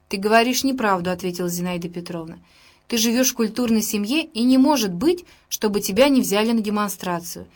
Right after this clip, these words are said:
Садись и вместе со всеми пиши сочинение, как я ходила на демонстрацию». И Аня написала так. Утро было солнечное, трудящиеся стройными рядами шли на демонстрацию.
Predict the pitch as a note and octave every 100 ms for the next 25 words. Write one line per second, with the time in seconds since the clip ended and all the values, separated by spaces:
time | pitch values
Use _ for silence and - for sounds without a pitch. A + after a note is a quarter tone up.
0 | _ - - A3 A3 F4 - G3+ G#3 A3+
1 | A3+ G3 G3 F#3 D4 D4 G#3+ F3+ A3+ A3
2 | - F#3 F3+ E3+ E3 F3 _ _ - G3
3 | F#3+ G#3 D4+ A3+ F3 F#3+ A#3 G#3+ F3+ F3
4 | F3 - E3 D#3+ - F3 F3 _ _ _
5 | _ _ _ _ _ _ _ _ _ _
6 | _ _ G#3+ C4+ E4 B3+ - F3 F#3 G#3
7 | G3 E3 E3 _ _ _ _ - E4+ G#4+
8 | D4+ A3 C#4+ F3+ - G3 G3 F#3 - F3
9 | F3 - _ - A3+ A3 C4+ D4 - A#3
10 | A3+ G#3+ A3+ B3+ A#3 A3 G3+ F#3+ C#4+ D4+
11 | B3+ - G3 G#3+ F#3+ F#3+ F3+ - F3 E3
12 | - - F3+